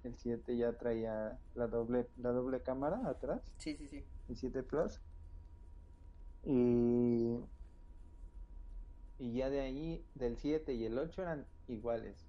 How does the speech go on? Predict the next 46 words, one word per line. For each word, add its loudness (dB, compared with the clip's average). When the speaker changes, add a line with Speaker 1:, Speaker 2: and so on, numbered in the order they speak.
Speaker 1:
O -6
sea, -2
lo -4
único -2
que -8
cambiaba 0
era -2
de -4
que -8
uno -2
era 0
de -2
todo 0
de -2
cristal, -6
pues, -2
como -4
de 2
vidrio. -2
Speaker 2:
Sí. -8
Speaker 1:
Y -4
que 2
traía 4
carga 2
inalámbrica -2
el -2
ocho -8
y 0
el -2
siete -6
no, -6
y -4
el -4
siete -6
era -4
de -2
aluminio. 0
O -2
sea, 2
y 6
fue 2
cuando 2
yo, 0
o -6
sea, -2
dices, -2